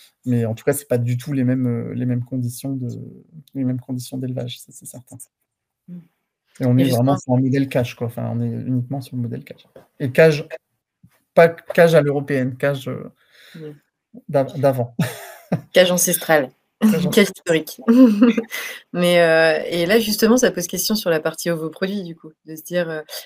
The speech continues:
Speaker 2: et d'autant plus qu'effectivement, ils font pas partie de l'Europe, même si ça pose, heu, enfin, la question est, est très souvent posée maintenant. Mais, heu, ils ont, heu, donc c'est Ovo-, Ovostar qui a
Speaker 1: Pour
Speaker 2: la
Speaker 1: l'instant
Speaker 2: partie en Lettonie.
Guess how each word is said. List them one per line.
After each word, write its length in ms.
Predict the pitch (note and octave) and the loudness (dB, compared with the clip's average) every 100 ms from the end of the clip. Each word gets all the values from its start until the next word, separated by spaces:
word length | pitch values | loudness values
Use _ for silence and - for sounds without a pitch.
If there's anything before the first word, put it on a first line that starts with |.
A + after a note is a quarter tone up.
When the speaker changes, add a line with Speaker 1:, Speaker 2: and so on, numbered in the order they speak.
| - | -4
Speaker 2:
et 120 | D#3+ | -2
d'autant 320 | E3 G#3 G#3+ | -2 -2 -2
plus 340 | G3+ - A#3+ - | -4 -8 -12 -8
qu'effectivement, 800 | G3 F#3+ F#3 E3+ - - F#3+ G3 | -4 -2 -2 -4 -8 -10 -6 -4
ils 160 | F3 | -4
font 140 | - C#3+ | -8 -14
pas 80 | |
partie 280 | C#3+ D3 - - | -12 -12 -14 -12
de 60 | D3 | -8
l'Europe, 240 | D#3 D#3+ - | -8 -8 -18
même 120 | C#3 C#3+ | -20 _
si 100 | - - | -20 -16
ça 160 | - | -10
pose, 200 | D3+ D#3 | -8 -8
heu, 460 | D3+ D3+ D3 C#3+ C#3+ | -6 -6 -6 -12 -16
enfin, 100 | - | -10
la 100 | C3+ | -10
question 260 | C#3 D3 D#3 | -10 -12 -12
est, 160 | C#3+ C3+ | -12 -12
est 340 | - - C3+ | -20 -20 -20
très 140 | - D#3 | -14 -12
souvent 220 | - D3+ | -10 -10
posée 180 | D#3+ D#3 | -8 -10
maintenant. 280 | D3+ F3+ G#3+ - - _ - | -10 -12 -18 -20 -20 _ -6
Mais, 220 | E3 D#3+ | -2 2
heu, 320 | D#3 D#3 D#3 | 2 2 2
ils 240 | D#3 D3+ E3+ | 0 -2 -4
ont, 280 | F#3 F#3 E3+ | -2 0 0
heu, 500 | D3+ D3 D3 C#3+ D3 _ _ _ _ | 0 0 -2 -4 -6 _ _ _ _
donc 140 | D#3 - | -14 -10
c'est 320 | - D#3 D#3 | -8 -6 -6
Ovo-, 640 | - D#3+ D3+ D#3 D3+ D#3 D#3 _ _ | -6 -10 -12 -12 -10 -10 -10 _ _
Ovostar 600 | E3 D#3+ E3 - G#3 - | -12 -8 -4 0 0 0
qui 180 | - D#3 | -14 -8
a 100 | D3+ | -4
Speaker 1:
Pour 80 | E3 | -2
Speaker 2:
la 60 | C#3 | -2
Speaker 1:
l'instant 200 | - D3+ | -2 -4
Speaker 2:
partie 380 | D#3+ - F3 | -4 -8 -10
en 240 | D#3+ D3+ D3+ | -6 -2 -2
Lettonie. 600 | D3+ D3+ D#3 D#3+ F#3+ A3+ | -2 -6 -6 -6 -6 -8